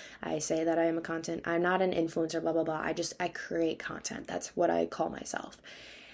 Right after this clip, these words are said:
And I think it's helped him realize a little bit more, like, when he's scrolling through TikTok, and he, he also lifts, he loves to work out, and he's kind of,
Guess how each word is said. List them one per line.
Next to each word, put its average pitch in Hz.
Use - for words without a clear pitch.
And 180
I 180
think 202
it's 196
helped 170
him 170
realize 160
a 170
little 165
bit 170
more, 160
like, 156
when 165
he's 156
scrolling 170
through 165
TikTok, 160
and 160
he, 160
he 285
also 277
lifts, 185
he 185
loves 175
to 185
work 170
out, 160
and 160
he's 214
kind 196
of, 202